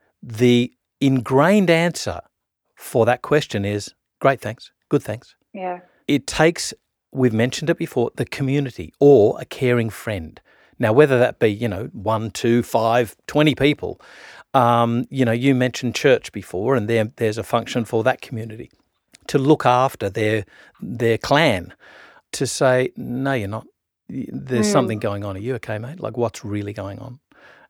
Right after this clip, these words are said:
Speaker 1: Uh, but it, that's a brave step for the person, for the friend to initiate that, because then you can open up a whole bag of worms. So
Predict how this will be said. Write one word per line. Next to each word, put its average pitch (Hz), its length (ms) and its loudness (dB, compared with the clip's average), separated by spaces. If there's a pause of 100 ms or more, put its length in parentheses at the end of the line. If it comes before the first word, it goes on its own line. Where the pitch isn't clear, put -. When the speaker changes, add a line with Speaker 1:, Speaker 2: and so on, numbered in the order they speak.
(300)
Speaker 1:
Uh, 127 60 -4
but 123 180 4
it, 131 200 0
that's 143 240 2
a 147 60 4
brave 113 500 4
step - 380 0
for - 160 -6
the 98 140 -4
person, 107 500 -2
for - 140 -8
the 92 60 -12
friend 107 500 0
to 104 100 -8
initiate 98 540 -2
that, - 180 -10 (840)
because 104 320 -2
then 113 160 4
you 113 60 -2
can 104 140 -2
open 101 220 2
up 98 100 -2
a 98 80 -2
whole 98 200 4
bag 98 260 0
of 90 80 -8
worms. 110 400 0
So 135 200 6